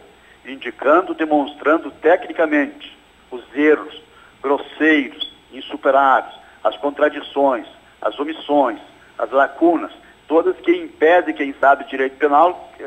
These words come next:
responder adequadamente. Você viu que nós temos aí vários juízes federais, desembargadores como o desembargador Torinho Neto, respeitados,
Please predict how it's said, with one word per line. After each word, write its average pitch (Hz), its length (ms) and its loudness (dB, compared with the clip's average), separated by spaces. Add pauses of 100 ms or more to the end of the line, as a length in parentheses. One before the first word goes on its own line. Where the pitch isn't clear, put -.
(100)
responder 156 460 -2
adequadamente. 156 840 0 (400)
Você 123 220 -10
viu 170 160 0
que 190 60 -8
nós 170 200 0
temos 156 320 -2
aí 135 140 -2
vários 165 480 2
juízes 180 400 -6
federais, 156 580 2 (600)
desembargadores 156 720 0
como 165 120 -10
o 156 40 -12
desembargador 147 400 -2
Torinho 160 320 -2
Neto, 147 400 0 (360)
respeitados, 135 720 -2